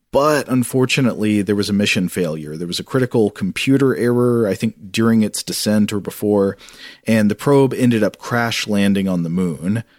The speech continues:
And so you would think, okay, well, the craft was destroyed, end of story. But there was something on the craft. Uh, there was something, uh, much of interest aboard. There was a small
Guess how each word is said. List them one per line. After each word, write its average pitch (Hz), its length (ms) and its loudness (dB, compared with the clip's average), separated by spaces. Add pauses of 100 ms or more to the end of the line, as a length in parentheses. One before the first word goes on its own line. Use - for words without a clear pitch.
(240)
And 107 320 2
so 120 160 2
you 113 180 2
would 110 180 0
think, 127 280 2
okay, 127 280 2
well, 95 280 2
the 92 120 -6
craft 107 380 -2
was 101 180 -4
destroyed, 101 560 0
end 95 160 0
of 82 120 -4
story. 113 520 0 (320)
But 120 140 -8
there 151 80 2
was 127 100 0
something 165 400 0
on 165 340 2
the 95 80 0
craft. - 640 -8
Uh, 85 220 -8
there 92 100 -8
was 98 100 -8
something, 117 560 -2
uh, 101 160 -10
much 120 320 0
of 110 200 0
interest 127 520 -2
aboard. 78 460 -8
There 90 80 -8
was 87 180 -8
a 90 240 -2
small 143 440 -2